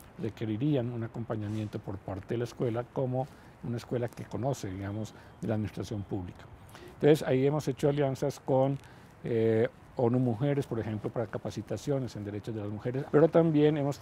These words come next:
eh, hemos hecho convenios con la misma Departamento Administrativo de la Función Pública, también para, sobre todo, acompañar una política, eh, muy importante del actual Plan de Desarrollo, que es la formalización del empleo público.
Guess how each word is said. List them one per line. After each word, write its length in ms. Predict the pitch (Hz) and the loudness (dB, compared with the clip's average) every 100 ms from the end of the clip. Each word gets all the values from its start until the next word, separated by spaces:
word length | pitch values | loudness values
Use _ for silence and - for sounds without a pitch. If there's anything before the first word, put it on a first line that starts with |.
| 143 | -4
eh, 280 | 131 127 123 | -2 -2 -2
hemos 200 | 120 123 | -2 -4
hecho 200 | 131 131 | -4 -4
convenios 580 | - 117 110 117 117 120 | -4 -2 0 0 0 -2
con 160 | - 113 | -2 0
la 80 | 107 | 0
misma 340 | 110 113 127 - | 0 -2 -4 -4
Departamento 640 | 107 113 110 107 107 117 | -4 -2 -2 -2 -2 -2
Administrativo 400 | 113 - - 117 | -2 -4 -2 0
de 60 | 113 | 0
la 80 | |
Función 340 | 107 110 113 107 | -2 -4 -2 0
Pública, 420 | 165 156 135 - | 6 6 4 -2
también 460 | - 107 110 110 107 | -4 -2 -2 -2 0
para, 400 | 135 120 123 - - - - | 2 4 2 0 -6 -16 -6
sobre 200 | 113 110 | -4 -4
todo, 440 | - 127 117 123 | 0 4 6 6
acompañar 720 | 110 117 107 110 113 123 123 101 - - - | 4 -4 -4 -4 -2 0 -2 -4 -12 -16 -4
una 100 | 113 | -2
política, 380 | 123 117 120 117 - - - | -2 -4 -4 -4 -6 -16 -8
eh, 240 | 139 104 107 - - | -4 -2 -4 -10 -8
muy 200 | 135 143 | 0 2
importante 760 | 139 - 113 - 117 113 135 127 - - - - | 2 0 -4 -2 -2 -2 -4 -4 -10 -20 -14 -4
del 100 | 110 | -4
actual 280 | - 110 | -2 -4
Plan 200 | 110 127 | -2 -2
de 60 | 127 | -2
Desarrollo, 480 | 120 139 139 127 131 | -2 -2 0 -2 -2
que 80 | 110 | -2
es 20 | |
la 80 | 113 | 0
formalización 580 | 131 117 110 107 120 | 0 0 0 -4 -4
del 120 | 117 120 | -2 -2
empleo 340 | 113 110 113 | -4 -2 -2
público. 500 | - 120 113 123 | -2 -2 -4 -6